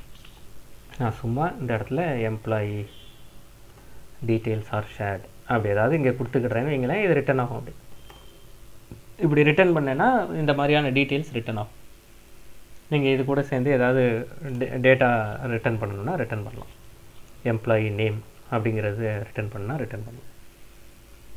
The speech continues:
சும்மா தெரிஞ்சு வச்சுக்கோங்க. இது பின்னாடி நம்ம இந்த மாதிரியான எங்கேயாவது ஒரு இடத்துல எஸ் டி R function use பண்ணுவாங்க. அந்த எஸ் டி ஆர், இந்த எஸ் டி ஆர் function use பண்ணாலே,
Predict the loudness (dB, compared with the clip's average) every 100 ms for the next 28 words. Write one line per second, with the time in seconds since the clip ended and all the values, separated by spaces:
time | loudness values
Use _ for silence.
0 | -16 -18 -20 -20 -18 -18 -16 -18 -16 -16
1 | -16 -16 -16 -16 -18 -18 -6 2 4 8
2 | 8 8 6 4 0 2 0 -2 -8 -14
3 | -2 2 2 2 2 4 4 2 0 0
4 | 0 0 4 6 6 4 2 0 2 10
5 | 12 12 8 8 6 6 8 8 8 6
6 | 0 2 0 0 0 2 0 -4 -12 -4
7 | 2 4 4 6 6 6 6 4 4 8
8 | 8 8 4 2 2 0 -2 -6 -12 -16
9 | -16 -6 2 4 4 4 6 6 6 4
10 | 4